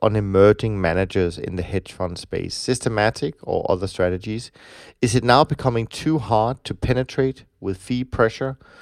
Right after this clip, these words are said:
and cost of running a business, or is indeed the space just becoming indexed?" What a way to finish this week's show.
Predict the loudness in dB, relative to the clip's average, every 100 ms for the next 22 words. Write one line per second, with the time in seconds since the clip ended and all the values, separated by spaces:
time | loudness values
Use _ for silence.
0 | -20 -10 -4 -4 0 0 0 0 2 2
1 | 0 -6 -8 -2 0 0 -6 -8 -12 _
2 | _ -20 _ 8 8 6 2 0 -2 -4
3 | -4 -6 -10 -6 -6 -2 2 2 0 -6
4 | -4 -4 -6 -12 -8 -6 -6 -8 -12 _
5 | _ _ _ -6 -4 -6 -6 -12 -14 -20
6 | _ _ _ _ _ _ _ _ 2 2
7 | 4 2 0 -2 -8 -4 -4 -4 -4 -4
8 | -4 -10 -10 -4 -2 -2 -4